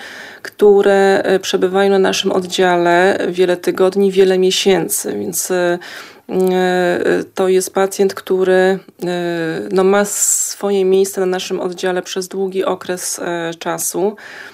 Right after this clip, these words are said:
E, e, więc tutaj ta, ta, ta liczba, e, może nie oddaje nakładu pracy, jaki jest oddany temu pacjentowi, by, by mógł wyjść do domu, e,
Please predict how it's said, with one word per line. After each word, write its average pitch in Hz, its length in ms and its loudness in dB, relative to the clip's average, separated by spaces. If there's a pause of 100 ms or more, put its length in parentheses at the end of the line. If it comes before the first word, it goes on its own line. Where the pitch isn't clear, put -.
(160)
E, 220 60 -8
e, 170 720 -6 (640)
więc 190 240 -8
tutaj 196 360 -2
ta, 185 220 -4
ta, - 160 -8
ta 190 240 -2 (160)
liczba, 190 720 -2 (160)
e, 175 440 -4
może 190 380 -8 (200)
nie 202 500 0 (380)
oddaje 190 1080 0
nakładu 190 540 0
pracy, 180 840 -4
jaki 175 840 -6 (140)
jest 180 420 -6
oddany 180 380 -8
temu 175 220 -10
pacjentowi, 170 640 -12
by, 165 280 -10 (460)
by 185 220 2
mógł 196 260 2
wyjść 185 260 -2
do 180 100 -4
domu, 170 460 -4 (140)
e, - 600 -8